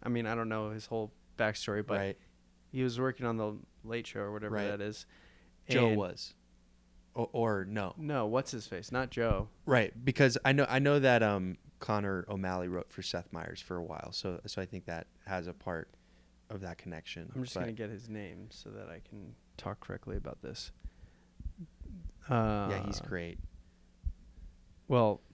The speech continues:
Speaker 1: this is why his face isn't even on I M D B. Gene Kelly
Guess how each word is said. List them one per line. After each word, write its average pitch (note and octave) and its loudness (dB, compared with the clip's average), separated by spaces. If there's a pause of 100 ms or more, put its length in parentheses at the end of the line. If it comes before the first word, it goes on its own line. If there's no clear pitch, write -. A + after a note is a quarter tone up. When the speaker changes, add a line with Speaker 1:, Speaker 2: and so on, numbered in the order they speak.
(100)
Speaker 1:
this B2+ -4
is A#2+ -6
why G#2+ 2
his A2 -2
face - -4
isn't G#2+ -2
even G#2+ -2
on G#2 -2
I G#2 -2
M G#2 -2
D G2+ -6
B. G#2+ -4 (1300)
Gene A2+ 2
Kelly A2 2